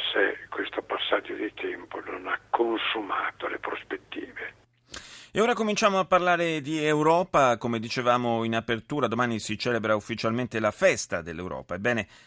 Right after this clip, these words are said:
Speaker 2: nel nostro Parlamento ha preso forma una proposta di legge per sensibilizzare maggiormente i giovani sul ruolo e sull'importanza dell'Unione Europea attraverso l'istituzione di una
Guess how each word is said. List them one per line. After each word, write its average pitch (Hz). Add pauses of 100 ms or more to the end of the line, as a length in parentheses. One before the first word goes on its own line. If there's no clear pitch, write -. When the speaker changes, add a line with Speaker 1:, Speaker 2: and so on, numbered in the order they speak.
Speaker 2:
nel 127
nostro 170
Parlamento 156
ha 117
preso 117
forma 147
una 110
proposta 117
di 110
legge 123
per 95
sensibilizzare 107
maggiormente 107
i 95
giovani 107
sul 98
ruolo 113
e -
sull'importanza 92
dell'Unione 92
Europea 104
attraverso 95
l'istituzione 113
di 104
una 110